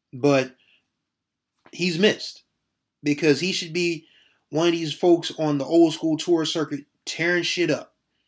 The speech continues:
because his music was that good. From nineteen seventy-eight to nineteen eighty-four, Rick James peak, you could put him alongside anybody in R and B. Yes, I'm including Prince. Yes, I'm including Michael Jackson. I'm including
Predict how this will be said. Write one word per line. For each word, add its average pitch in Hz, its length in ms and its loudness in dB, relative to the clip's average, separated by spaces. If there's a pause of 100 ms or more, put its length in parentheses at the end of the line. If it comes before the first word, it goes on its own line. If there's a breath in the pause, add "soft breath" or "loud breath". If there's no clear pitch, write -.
(600)
because 151 280 0
his 160 140 -6
music 165 260 0
was 143 140 0
that 156 260 2
good. 143 300 2 (340 soft breath)
From 139 180 -8
nineteen 214 400 0
seventy-eight 196 560 2
to - 80 -6
nineteen 175 500 -4
eighty-four, 151 1000 -2 (480 soft breath)
Rick 185 220 4
James 175 380 0
peak, 165 340 -8
you 180 80 -6
could 165 120 -16
put 170 200 -4
him 175 160 -6
alongside 151 760 -4
anybody 160 520 -2
in 147 60 -2
R 147 160 0
and 143 100 -2
B. 120 200 -6 (680)
Yes, 139 260 0
I'm 147 60 -4
including 165 320 -4
Prince. 139 400 -8 (360)
Yes, 120 140 -10
I'm 139 60 -8
including 175 280 -4
Michael 170 220 -8
Jackson. 127 540 -8 (600 soft breath)
I'm 123 240 -2
including 151 760 -4